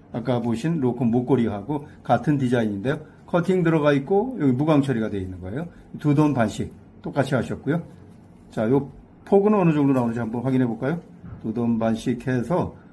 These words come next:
요 폭은 선택하실 수는 없고요. 어, 칠 점 육 밀리 뭐 이런 정도 호수에 따라서, 어, 조금 달라지긴 합니다. 아까 로콤 보신 거하고는 다릅니다. 자, 이 로콤하고 비교해 드릴게요. 아, 요거는 미라클하고 비교해 드릴게요.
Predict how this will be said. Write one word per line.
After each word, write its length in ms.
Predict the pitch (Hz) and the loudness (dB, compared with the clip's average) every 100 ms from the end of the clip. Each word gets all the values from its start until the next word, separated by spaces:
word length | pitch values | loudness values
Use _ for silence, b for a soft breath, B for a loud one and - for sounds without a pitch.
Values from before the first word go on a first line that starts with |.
| - | -2
요 120 | 131 123 | 0 2
폭은 240 | 151 160 | 2 2
선택하실 500 | 151 147 151 135 110 | 2 2 4 4 2
수는 220 | - 175 | -2 -2
없고요. 580 | 185 - 127 95 151 247 B B | 0 0 0 0 -4 -6 B B
어, 140 | - 104 | -10 -8
칠 160 | - 135 | -6 -2
점 180 | 139 123 | 2 2
육 100 | 156 | 4
밀리 320 | 147 110 92 - | 4 2 -2 -4
뭐 140 | 113 | -4
이런 240 | 113 135 | 2 2
정도 480 | 135 113 92 98 156 B B - | 4 2 -2 -4 -8 B B -2
호수에 320 | 175 175 160 | 0 4 4
따라서, 560 | 165 156 139 147 151 - - - - - - | 4 4 4 4 0 -4 -16 -20 -20 -16 -8
어, 220 | 107 101 | -6 -6
조금 300 | - 131 120 | -8 -4 -2
달라지긴 480 | 117 127 131 104 113 | 4 6 6 4 0
합니다. 360 | 131 107 87 - B B B B - | 0 0 -2 -8 B B B B -2
아까 180 | 151 160 | 4 6
로콤 640 | 165 170 180 180 185 180 | 6 8 8 8 8 6
보신 240 | 147 135 143 | 4 4 2
거하고는 280 | 120 127 | 0 0
다릅니다. 720 | 165 113 117 107 92 92 170 214 - - - - - | 0 2 4 2 0 -4 -4 -6 -14 -18 -14 -12 -6
자, 100 | 104 | -4
이 60 | |
로콤하고 920 | 120 131 127 - - 147 147 147 139 | 0 0 -2 -10 -6 -2 0 0 0
비교해 380 | 143 139 131 120 127 - B B - | 0 2 2 2 -2 -12 B B 2
드릴게요. 640 | 143 127 95 95 147 226 - | 4 4 2 -4 -4 -4 -2
아, 220 | 117 113 | 0 2
요거는 300 | 123 127 165 | 2 2 4
미라클하고 500 | 143 170 170 143 120 | 6 6 6 2 0
비교해 320 | 120 117 104 101 | -2 -4 -4 -6
드릴게요. 360 | 101 92 160 | -8 -6 -6